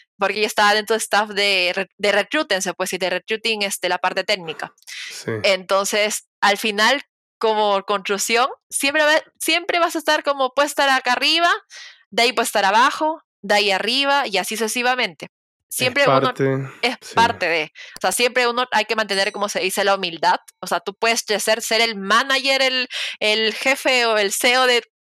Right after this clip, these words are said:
Speaker 1: cualquier empresa, pero siempre hay que mantener como la humildad, porque de otra forma puedes estar arriba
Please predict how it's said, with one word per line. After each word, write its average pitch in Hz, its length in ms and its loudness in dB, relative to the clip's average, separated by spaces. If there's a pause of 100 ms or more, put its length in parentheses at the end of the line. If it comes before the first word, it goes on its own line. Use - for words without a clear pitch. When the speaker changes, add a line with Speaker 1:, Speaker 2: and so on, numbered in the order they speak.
Speaker 1:
cualquier 208 320 0
empresa, 233 580 -2 (540)
pero 214 180 2
siempre 233 340 -2
hay 247 60 -2
que 226 300 -2
mantener 202 440 -2
como 226 200 0
la 214 140 2
humildad, 180 560 0
porque 156 600 -4
de 185 200 0
otra 233 260 0
forma 269 440 -2 (520)
puedes 233 180 0
estar 214 160 2
arriba 302 240 0